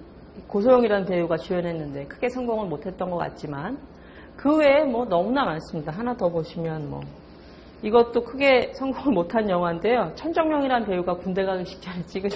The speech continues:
영화예요. 아, 외딴 집에 남아, 남겨진 아이들이 주요 모티브입니다.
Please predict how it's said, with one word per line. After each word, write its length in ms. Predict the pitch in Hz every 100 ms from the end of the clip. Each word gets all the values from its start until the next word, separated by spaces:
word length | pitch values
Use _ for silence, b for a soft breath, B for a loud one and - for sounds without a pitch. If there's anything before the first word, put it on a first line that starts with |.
| 170
영화예요. 480 | 156 151 156 190 247 B B B B B
아, 380 | 170 165 160 -
외딴 460 | 226 269 466 381 330
집에 580 | 247 233 277 311 311 - - - - -
남아, 500 | 180 196 226 220 214
남겨진 760 | 214 240 247 254 247 247 247 247
아이들이 480 | 160 160 156 143 139 143 - - - 170 175 180 185
주요 220 | - 175
모티브입니다. 360 | 139 - - -